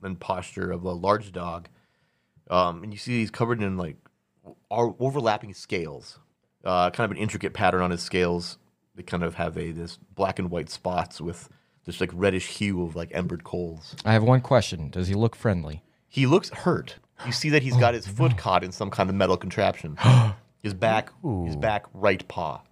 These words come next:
Speaker 1: You see that he's got a, these weird, as you approach, kind of, you kind of, you, as you, as you see him, he, you see that he's got this massive, like, crystals kind of growing out of its back.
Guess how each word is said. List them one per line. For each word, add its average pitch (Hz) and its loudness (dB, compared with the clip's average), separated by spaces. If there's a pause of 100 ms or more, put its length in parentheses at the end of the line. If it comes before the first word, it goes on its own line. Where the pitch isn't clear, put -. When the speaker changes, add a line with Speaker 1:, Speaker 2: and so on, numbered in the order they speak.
(300)
Speaker 1:
You 120 -6
see 120 0
that 113 6
he's 98 0
got 95 2
a, 87 -8 (280)
these 95 -10
weird, 101 4
as 107 0
you 104 -2
approach, 131 2
kind 92 2
of, 90 -2 (380)
you 95 -10
kind 76 0
of, - -16 (560)
you, 101 -8
as 110 6
you, 117 4
as 110 4
you 104 0
see 190 0
him, 90 2 (160)
he, - -10
you 98 -2
see 104 -2
that 95 0
he's 90 -4
got 87 2 (460)
this 104 -14
massive, 104 -2
like, 87 -6 (540)
crystals 95 2
kind 87 -6
of 87 -6
growing 90 -2
out 82 -2
of 80 -10
its - -20
back. - -10